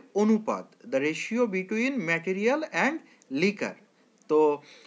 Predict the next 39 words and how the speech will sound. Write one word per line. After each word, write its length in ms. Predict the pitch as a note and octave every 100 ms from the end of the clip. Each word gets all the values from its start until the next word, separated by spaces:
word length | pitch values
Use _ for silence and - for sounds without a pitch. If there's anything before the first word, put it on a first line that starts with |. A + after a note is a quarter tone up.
| _
একটা 220 | F3+ - A3+
এক্সাম্পল 560 | G3 F3+ B3 B3+ B3 G#3+
তোমরা 240 | F#3 D#3+
দেখতে 280 | C#3+ C#3 D3
পাচ্ছ, 280 | C#3 C#3 -
এক্সাম্পলটা 600 | A#3+ E3 F#3+ F#3 F#3+ F#3+
যদি 200 | F#3+ F#3
বুঝতে 320 | E3+ F3 -
পারো, 240 | F#3+ G#3 C#4+
তাহলে 220 | G3 F3+
তোমাদের 340 | F3 E3+ E3
কাছে 240 | D#3 D#3 D#3
সম্পূর্ণ 480 | D#3+ D#3+ D#3 D#3+
ক্লিয়ার 400 | D3+ D3+ D3 D3
হয়ে 180 | C3 A#2+
যাবে। 280 | A#2 A#2+ A#3+
এক্সাম্পলে 480 | F#3 F3 F3 G3 F#3+
বলা 220 | F3+ F3+
হচ্ছে 200 | F#3 C4
material 540 | A#3+ E3 E3 G3+ A3
is 100 | A3+ A3 -
to 80 | G#3+
liquor 300 | G#3 C4+ D#4
one 280 | G3 F3+ F#3+
is 300 | G3+ - A3+
to 60 | A3
ten। 140 | G3+ A2+ F2+ - -
এটা 180 | E3+ G3+
বলতে 320 | G3+ G3 G3+
আমরা 180 | G3 G3
কি 220 | - A3+
বুঝি 340 | B2+ A2 G#2
তাহলে? 380 | G#2 G2+ G2+ - - - - - -
তো 120 | E3+ -
এটা 260 | F3+ F#3+
বলতে 340 | A#3 A#3+ A#3 B3
আমরা 180 | A#3+ A#3
বুঝি 420 | F3 G#3+ G#3+ G3+
হচ্ছে 420 | F3+ - D3+ A3+